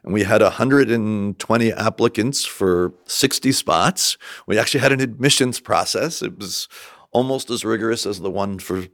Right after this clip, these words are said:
becoming a Getty Scholar here. <laughs> And of those sixty who started,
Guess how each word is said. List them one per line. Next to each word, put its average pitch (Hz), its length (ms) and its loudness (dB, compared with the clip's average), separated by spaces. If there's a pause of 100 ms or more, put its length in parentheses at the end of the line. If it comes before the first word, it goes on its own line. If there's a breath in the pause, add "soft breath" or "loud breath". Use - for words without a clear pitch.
becoming 101 400 -4
a 95 40 -2
Getty 98 320 -2
Scholar 85 480 0
here. 127 400 2
<laughs> - 40 -4 (680 loud breath)
And 127 680 0 (320)
of 151 220 4
those 139 360 4
sixty - 440 -2
who 123 160 -2
started, 143 680 2